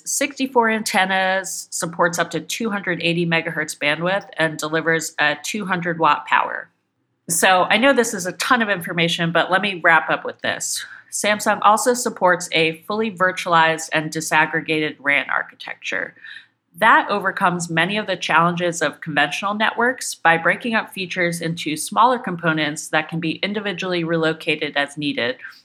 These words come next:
without hindering their ability to work together. So by being disaggregated, operators can manage their networks more flexibly, which really helps expedite the rollout of new sites.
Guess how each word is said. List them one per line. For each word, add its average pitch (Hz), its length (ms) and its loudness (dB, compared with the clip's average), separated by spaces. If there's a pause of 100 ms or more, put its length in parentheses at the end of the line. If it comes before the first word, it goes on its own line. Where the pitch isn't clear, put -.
(140)
without 190 420 4
hindering 170 440 0
their 156 160 2
ability 147 460 -2
to 151 140 -10
work 170 220 2
together. - 500 -6 (540)
So 170 320 4
by 160 180 2
being 208 480 0
disaggregated, 170 1000 2
operators 185 520 2
can 160 220 -6
manage 165 380 -2
their 170 120 0
networks 156 500 -2
more 143 160 0
flexibly, 151 920 0
which 170 220 -2
really 196 180 -2
helps 180 340 0
expedite 160 540 0
the 160 80 -4
rollout 147 500 4
of 143 120 -8
new 139 180 -4
sites. - 560 -6